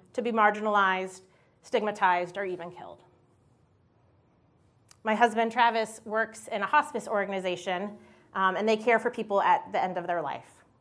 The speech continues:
We both went into super light careers, you can tell. Our <laughs> kids will, like, not need any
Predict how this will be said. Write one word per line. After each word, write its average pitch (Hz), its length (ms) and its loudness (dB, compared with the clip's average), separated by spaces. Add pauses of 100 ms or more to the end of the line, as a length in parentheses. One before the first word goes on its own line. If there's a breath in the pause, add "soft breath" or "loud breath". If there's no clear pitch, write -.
(240)
We 208 80 -8
both 233 180 4
went 233 160 -2
into 220 180 -4
super 247 360 -2
light 208 320 2
careers, 185 400 -6
you 190 80 -12
can 214 120 -6
tell. 175 380 -2
Our 202 140 2 (280)
<laughs> - 280 -8
kids 285 240 10
will, 262 100 6
like, 233 220 6
not 233 300 8
need 240 340 0
any 254 480 2